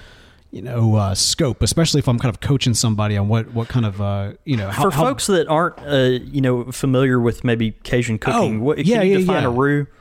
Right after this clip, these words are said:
Speaker 1: Absolutely. So roux, uh, you know, so down here we got a, a dish called gumbo, which I guess is all over now. And the, the core ingredient to all gumbo is the roux, which is essentially like a gravy, um,
Speaker 2: Yeah.
Speaker 1: that is the base, uh, that, that your gumbo is made out of. And so,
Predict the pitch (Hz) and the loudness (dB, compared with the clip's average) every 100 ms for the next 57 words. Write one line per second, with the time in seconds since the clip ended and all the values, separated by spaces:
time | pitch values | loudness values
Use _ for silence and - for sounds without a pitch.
0 | _ - - 190 - 180 139 - 165 160 | _ -14 -2 0 2 2 2 2 2 4
1 | 233 226 190 165 156 139 151 170 135 165 | 6 4 4 4 4 2 0 0 2 0
2 | 196 202 185 165 165 139 135 131 160 - | 2 4 4 4 2 2 0 0 0 2
3 | 131 123 143 127 117 117 139 131 131 123 | 0 2 0 2 2 4 4 4 4 4
4 | 123 117 120 113 107 98 95 101 127 127 | 4 6 6 4 4 2 0 0 2 4
5 | 123 117 117 131 127 135 135 127 120 131 | 6 6 4 2 4 6 6 2 2 2
6 | 123 - 233 240 180 143 226 175 139 - | 2 2 4 4 4 4 4 4 4 0
7 | 139 147 175 151 175 143 127 123 113 113 | 0 2 4 4 2 2 2 0 0 0
8 | 113 175 160 127 123 113 175 311 196 127 | 2 4 4 2 2 0 0 2 2 2
9 | 123 107 110 135 160 113 92 107 - - | -2 -4 0 2 2 0 -6 -10 -20 -20
10 | - _ - 131 131 127 123 113 - - | -20 _ -2 2 4 2 2 -2 -4 -4
11 | 143 139 120 120 110 147 123 - - 135 | 0 0 0 0 0 0 0 -2 -4 -4
12 | 117 113 117 107 120 117 113 120 120 113 | -2 0 -2 -2 -4 -2 0 2 2 2
13 | 107 123 147 110 101 90 110 127 120 143 | 2 2 0 -2 -6 -12 -8 -4 0 2
14 | 127 | 4